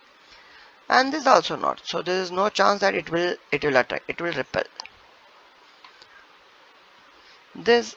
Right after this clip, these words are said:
is, here we can see the magnetic field line is merging in, so it is a south pole. Here also it is a south pole because it is also coming in, right?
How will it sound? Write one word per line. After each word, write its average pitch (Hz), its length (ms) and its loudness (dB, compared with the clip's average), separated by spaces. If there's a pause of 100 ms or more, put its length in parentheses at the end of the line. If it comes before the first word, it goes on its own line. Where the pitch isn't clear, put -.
(100)
is, 202 380 2 (180)
here 220 300 6
we 208 160 4
can 180 240 -2
see 220 280 0
the 190 440 4 (100)
magnetic 170 460 -2
field 175 320 -2
line 170 220 -2
is - 360 -8
merging 143 600 2
in, - 200 -6
so - 160 -8
it 180 100 -4
is 196 120 -2
a 214 80 -4
south - 300 2 (140)
pole. - 120 -10 (840)
Here 247 160 10
also 240 240 4
it 233 80 -2
is 240 100 -8
a 269 100 -8
south - 320 -6
pole 180 100 -8
because 214 360 -2
it 226 80 -4
is 240 120 -2
also 240 260 2
coming 202 420 -2 (140)
in, 127 240 -6 (1600)
right? 110 280 -2